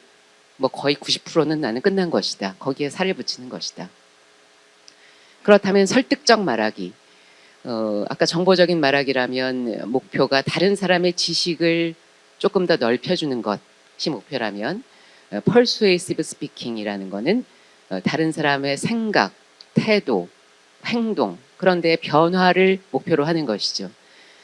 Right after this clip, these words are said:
그러나 이 두 가지 말하기는 넘나들어요. 왜냐하면 어떤 사람의 알미 넓어지면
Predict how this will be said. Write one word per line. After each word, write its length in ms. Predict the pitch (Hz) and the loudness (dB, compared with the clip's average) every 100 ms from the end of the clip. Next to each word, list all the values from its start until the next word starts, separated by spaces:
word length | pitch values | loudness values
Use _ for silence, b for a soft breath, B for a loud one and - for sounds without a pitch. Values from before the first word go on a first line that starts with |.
| - | 2
그러나 280 | 202 202 | 4 4
이 120 | 175 196 | 4 0
두 200 | - 185 | -4 2
가지 240 | 196 190 | 4 4
말하기는 480 | 170 143 147 151 151 | 2 2 0 -2 2
넘나들어요. 880 | 117 123 160 170 147 117 98 101 107 _ _ b b b _ | 2 2 0 0 0 -4 -4 -6 -12 _ _ b b b _
왜냐하면 680 | 165 151 143 135 156 104 90 b b b - | 0 0 0 0 0 0 -8 b b b -4
어떤 280 | - 208 202 | 4 4 4
사람의 320 | 190 185 190 | 4 4 4
알미 440 | - 143 156 185 180 | 4 4 4 2 4
넓어지면 800 | 131 127 139 131 127 143 98 | 4 4 2 0 0 0 -2